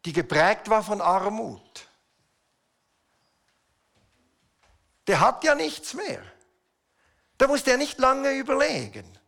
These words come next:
sondern hat einfach Verantwortung übernommen und ist für die Unkosten aufgekommen. Das reichte ihm. Mehr musste er nicht wissen.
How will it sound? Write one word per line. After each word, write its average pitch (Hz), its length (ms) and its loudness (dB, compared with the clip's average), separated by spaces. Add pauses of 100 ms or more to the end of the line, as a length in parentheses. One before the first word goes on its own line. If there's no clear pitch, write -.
(260)
sondern 240 280 2
hat 226 220 0
einfach 254 720 0 (140)
Verantwortung 190 920 0
übernommen 160 580 -4 (200)
und 156 120 -6
ist 170 160 -6
für 165 100 -8
die 139 120 -10
Unkosten 147 680 -8
aufgekommen. 107 760 -12 (1300)
Das 196 180 2
reichte 262 460 0
ihm. 262 460 -8 (800)
Mehr 202 480 0 (340)
musste 185 360 -4
er 156 380 -4 (560)
nicht 135 460 -8
wissen. 85 500 -12